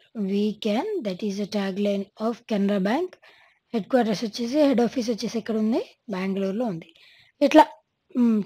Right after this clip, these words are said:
ట్యాగ్‌లైన్స్, కొన్ని కొన్ని ఎగ్జామ్స్‌లో ట్యాగ్‌లైన్స్ అడుగుతారు కాబట్టి ట్యాగ్‌లైన్స్‌తో పాటు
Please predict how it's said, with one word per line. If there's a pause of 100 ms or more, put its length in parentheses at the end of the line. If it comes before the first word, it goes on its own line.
ట్యాగ్‌లైన్స్, (440)
కొన్ని
కొన్ని
ఎగ్జామ్స్‌లో (100)
ట్యాగ్‌లైన్స్
అడుగుతారు
కాబట్టి (760)
ట్యాగ్‌లైన్స్‌తో (140)
పాటు